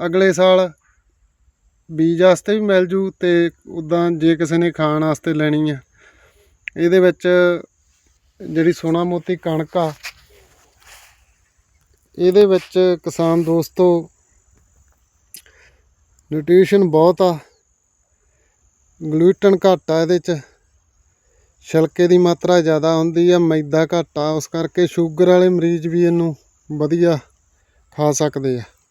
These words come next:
ਇੰਨੀ ਕੁ ਜਾਣਕਾਰੀ ਸਾਂਝੀ ਕਰਨੀ ਸੀ। ਤੁਹਾਡਾ ਸਾਰਿਆਂ ਦਾ ਬਹੁਤ ਬਹੁਤ ਧੰਨਵਾਦ।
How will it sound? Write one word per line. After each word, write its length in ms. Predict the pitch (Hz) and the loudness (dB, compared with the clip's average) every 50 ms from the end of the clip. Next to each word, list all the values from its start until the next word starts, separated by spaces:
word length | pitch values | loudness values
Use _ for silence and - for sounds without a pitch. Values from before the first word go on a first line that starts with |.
| _ _ _ _ _ _ _ _ _ _ _ _ _ _ _ _ _ _ _ _ _ _ _ _ - | _ _ _ _ _ _ _ _ _ _ _ _ _ _ _ _ _ _ _ _ _ _ _ _ -8
ਇੰਨੀ 300 | 156 156 156 170 175 175 | -6 -2 0 0 0 0
ਕੁ 80 | 165 185 | 0 -2
ਜਾਣਕਾਰੀ 560 | 160 147 156 151 151 143 139 165 165 165 165 | 0 0 2 2 0 0 -2 -2 -2 -2 -2
ਸਾਂਝੀ 380 | - 151 147 156 165 180 190 | -2 -2 -2 0 0 -2 -2
ਕਰਨੀ 380 | 170 - 170 160 160 160 160 156 | -2 -2 0 0 2 0 0 0
ਸੀ। 140 | 131 151 151 135 _ _ _ _ _ _ _ _ _ _ _ _ _ _ _ _ _ _ _ _ _ _ _ _ _ _ _ _ _ _ _ _ _ - | -2 -6 -10 -10 _ _ _ _ _ _ _ _ _ _ _ _ _ _ _ _ _ _ _ _ _ _ _ _ _ _ _ _ _ _ _ _ _ -14
ਤੁਹਾਡਾ 280 | 139 143 135 135 147 143 | -10 -8 -6 -4 -4 -4
ਸਾਰਿਆਂ 560 | - - - 147 156 160 165 160 165 165 160 | -4 -4 -2 0 0 2 2 2 0 0 0
ਦਾ 120 | 160 160 | 0 -2
ਬਹੁਤ 260 | 151 143 147 151 156 | -2 -2 -4 -4 -4
ਬਹੁਤ 240 | 147 139 147 151 147 - | -4 -4 -6 -6 -6 -4
ਧੰਨਵਾਦ। 560 | - 151 139 135 135 135 143 147 147 143 143 | -4 -4 -2 -2 -2 -2 -2 -2 -2 -4 -6